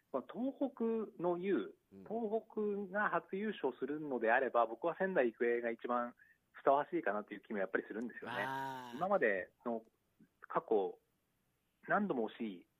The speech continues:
Speaker 2: 日本一にあと一歩っていう場面が一番多かったのはやっぱ仙台育英ですので。
Speaker 1: そうですよね。十三回チャレンジしたんでしたっけ？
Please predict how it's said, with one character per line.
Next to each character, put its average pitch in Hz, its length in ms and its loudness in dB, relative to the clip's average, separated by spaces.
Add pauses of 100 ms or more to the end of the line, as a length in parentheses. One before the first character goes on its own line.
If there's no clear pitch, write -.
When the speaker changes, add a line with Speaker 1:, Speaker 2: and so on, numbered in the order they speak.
(140)
Speaker 2:
日 139 60 0
本 135 180 0
一 110 120 -8
に 107 120 -6
あ - 100 -6
と - 80 -6
一 151 80 -4
歩 139 180 -8
っ - 60 -10
て - 100 -10
い 98 200 -6
う 95 40 -12 (140)
場 107 80 6
面 104 300 -4
が 147 120 0
一 123 120 -6 (140)
番 147 220 0
多 170 60 -2
か - 80 2
っ - 60 2
た - 60 -18
の 101 40 -8
は 95 60 -4
や - 20 -8
っ - 40 -10
ぱ - 120 -12
仙 110 140 -4
台 85 120 -6
育 - 140 -8
英 98 40 -4
で 101 120 -8
す - 60 -18
の 85 100 -18
で。 90 180 -12
Speaker 1:
そ 120 60 -16
う 113 40 -18
で 107 60 -18
す - 80 -18
よ 98 80 -20
ね。 110 200 -18
十 359 580 -2
三 359 420 -4 (200)
回 330 320 -2
チ - 140 -6
ャ 302 40 2
レ 320 100 -2
ン 277 80 -4
ジ 170 80 -4
し - 80 -6
た 151 120 0
ん 127 40 -4
で 104 80 -8
し - 80 -10
た 90 80 -12
っ - 140 -16
け？ - 180 -20